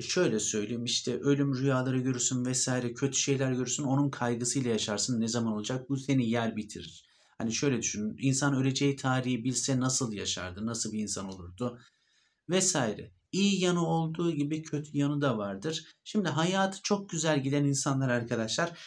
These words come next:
hani di-, dindar insanlar değilse umursamıyorlar rüyaları. Ne zaman ki rüya bakanların ortak noktası şudur. Kötü bir hayat yaşamaları, bir sıkıntılarının, bir dertlerinin olması.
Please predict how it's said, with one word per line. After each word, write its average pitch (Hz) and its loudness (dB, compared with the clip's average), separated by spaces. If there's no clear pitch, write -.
hani 151 0
di-, 151 -2
dindar 196 2
insanlar 120 0
değilse 139 0
umursamıyorlar 104 0
rüyaları. 92 -8
Ne 220 4
zaman 98 0
ki 113 -2
rüya 160 2
bakanların 139 2
ortak 160 0
noktası 135 0
şudur. - -8
Kötü 160 0
bir 117 0
hayat 98 -6
yaşamaları, 101 -6
bir 135 0
sıkıntılarının, 131 0
bir 117 -4
dertlerinin 110 -2
olması. 85 -6